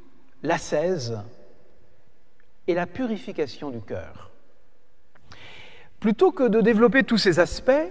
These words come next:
je voudrais partir d'un exemple. Et cet exemple ne va certainement pas vous surprendre dans ma bouche.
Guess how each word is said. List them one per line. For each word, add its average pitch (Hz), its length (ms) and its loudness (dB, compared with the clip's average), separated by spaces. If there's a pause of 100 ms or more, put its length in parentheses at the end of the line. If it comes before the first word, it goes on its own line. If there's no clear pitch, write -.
(480)
je 151 120 -4
voudrais 220 180 2
partir 240 360 2
d'un 160 160 4
exemple. 120 540 -4 (1160)
Et - 40 -8
cet - 180 -4
exemple 196 640 4
ne 170 120 0
va 165 140 2
certainement 190 460 2
pas 175 140 4
vous 143 120 0
surprendre 196 680 -2
dans 165 140 2
ma 165 120 4
bouche. - 460 -2